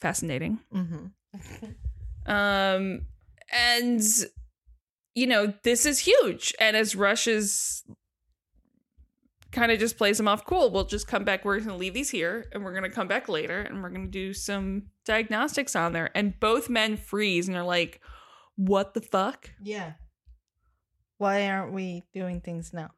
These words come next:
Speaker 1: And, and Rush is like, "Well, it figures it'd be smarter to check the ship's data on the room and the pods before we touch anything." And the two men are like, "Wh-, who, what, what,
Speaker 2: Since
Speaker 1: who?"
Speaker 2: when don't you just touch every button all the time?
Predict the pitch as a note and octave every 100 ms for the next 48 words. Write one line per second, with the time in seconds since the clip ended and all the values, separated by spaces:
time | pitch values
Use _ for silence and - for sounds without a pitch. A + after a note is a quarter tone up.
0 | _ _ - - B3+ C4+ C4+ - B3 C4+
1 | C#4 B3+ E4+ E4+ E4 E4 D#4 D#4 - F4
2 | D#4+ D#4+ C#4+ C4+ - A3 G3+ G#3+ B3+ B3
3 | - G#3 - G3 G3 G3+ - - G#3 -
4 | F3+ E3 E3 G#3 F#3+ F3 D#3+ D#3 F#3+ A3+
5 | G3 G#3 B3+ G#3+ A3 G3 F3+ F3+ D#3+ F#3
6 | F#3 G3 G3+ A#3+ A#3 - F#3 G3 - G3
7 | F3+ E3+ F3 E3+ - - G3+ F#3+ - -
8 | A3+ A#3 - G3+ F#3+ G#3+ - G#3 E3 F3
9 | B3+ G#3+ B3+ D4+ E4 B3+ B3+ A#3+ A#3+ -
10 | A#3 G#3+ A3 G#3 G#3+ F#3+ F#3 F3+ F3 G3
11 | F3 C3